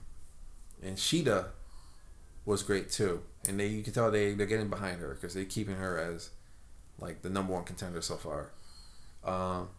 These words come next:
and she had new gear, which I loved, for this match,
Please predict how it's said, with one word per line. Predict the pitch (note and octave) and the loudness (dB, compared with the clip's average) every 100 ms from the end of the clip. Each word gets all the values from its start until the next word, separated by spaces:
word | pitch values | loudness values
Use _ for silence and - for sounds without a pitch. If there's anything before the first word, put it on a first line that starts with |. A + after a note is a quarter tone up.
| - - - - - - | -14 -16 -16 -18 -16 -6
and | F#2+ F#2+ | -4 0
she | G2+ | 2
had | A2 G#2+ G2+ G2+ | 6 6 6 4
new | G#2 A2+ A#2 | 4 6 4
gear, | A2+ A2 G#2 A2 | 4 6 8 6
which | G#2 | 4
I | G2+ | 2
loved, | G2 F#2+ F#2+ - - - - - - - - | 4 6 4 -2 -12 -16 -16 -14 -14 -14 -6
for | - | 2
this | G2 F#2 | 2 2
match, | F#2+ F#2 - | 2 0 -2